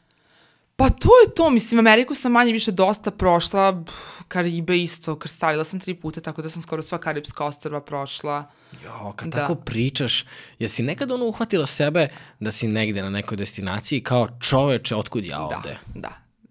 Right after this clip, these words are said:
Speaker 1: Kad sam otišla prvi put na Maldive, sam bila, kao, „Da li je realno da sam ja na
Speaker 2: Kako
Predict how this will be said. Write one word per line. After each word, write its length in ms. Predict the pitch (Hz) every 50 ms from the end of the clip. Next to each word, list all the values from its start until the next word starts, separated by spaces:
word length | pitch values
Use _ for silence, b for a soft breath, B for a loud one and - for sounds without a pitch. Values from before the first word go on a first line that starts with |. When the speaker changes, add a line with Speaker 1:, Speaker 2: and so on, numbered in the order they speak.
| _ -
Speaker 1:
Kad 200 | - - 185 175
sam 100 | - 180
otišla 260 | 156 147 - - 180
prvi 220 | 165 170 160 156 156
put 180 | 156 156 151 147
na 80 | 143
Maldive, 420 | 131 131 127 120 - - - - - _ _ _ _ _ _
sam 200 | _ - - -
bila, 160 | - - - - - _ _ _ _ _ _ _
kao, 100 | _ - -
„Da 120 | - - -
li 100 | - -
je 100 | - -
realno 220 | - - 165 156
da 60 | - 170
sam 220 | - - - -
ja 160 | 170 165 -
na 80 | 185 180
Speaker 2:
Kako 80 | 165